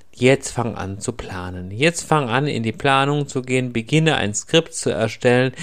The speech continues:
beginne damit, dich vorzubereiten und das erste Seminar in die Wege zu leiten.“ Dann war es geplant für November zweitausenddreizehn. Davor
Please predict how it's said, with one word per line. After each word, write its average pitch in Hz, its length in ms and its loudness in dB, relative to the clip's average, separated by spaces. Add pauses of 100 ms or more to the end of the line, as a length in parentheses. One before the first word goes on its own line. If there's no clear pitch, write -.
(260)
beginne 208 440 6
damit, 139 560 2 (280)
dich 131 140 -2
vorzubereiten 123 1120 2
und 101 120 -4
das 98 140 -4
erste 120 460 0
Seminar 104 640 -2 (340)
in 101 300 -2
die 117 340 0 (340)
Wege 104 460 -2
zu - 160 -6
leiten.“ 92 640 -14 (600)
Dann 165 500 2 (160)
war 113 260 0
es - 120 -4
geplant 123 540 -2
für 135 260 0
November 175 760 2
zweitausenddreizehn. 117 1900 -4 (580)
Davor 156 640 2